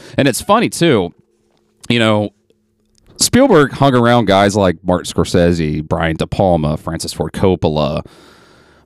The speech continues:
um, George Lucas. And one of my favorite stories is Lucas showed, like, a really rough cut of episode four to his friends, 'cause they all had the same friends, obviously.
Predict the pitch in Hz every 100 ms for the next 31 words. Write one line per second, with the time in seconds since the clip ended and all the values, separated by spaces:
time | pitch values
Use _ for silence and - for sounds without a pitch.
0 | - 98 87 82 80 78 - 80 80 98
1 | 120 - 85 73 - - - - 90 90
2 | 87 92 _ _ _ _ - 135 135 -
3 | - 151 135 - 131 123 98 87 - 92
4 | 90 85 - - 110 143 107 - 95 92
5 | 87 78 80 104 98 82 87 80 - 76
6 | 73 78 71 78 - 71 - 82 80 71
7 | - - - 95 - 113 90 76 - -
8 | 82 156 87 - - - - - 73 71
9 | 67 - - 60 57